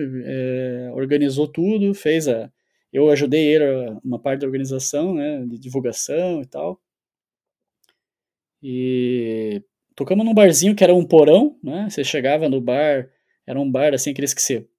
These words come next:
que é bem na calçada, assim, sabe? Você olha por fora, parece um botequinho, mas aí tinha uma escada no meio do bar e ia dar pra um porão grande embaixo.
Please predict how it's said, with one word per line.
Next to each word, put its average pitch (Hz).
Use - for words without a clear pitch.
que -
é -
bem 123
na 165
calçada, 151
assim, 139
sabe? 131
Você -
olha 147
por 151
fora, 151
parece 147
um 151
botequinho, 147
mas 139
aí 156
tinha 156
uma 156
escada 156
no 143
meio 147
do 147
bar 143
e 180
ia 180
dar 165
pra 180
um 175
porão 151
grande 143
embaixo. 131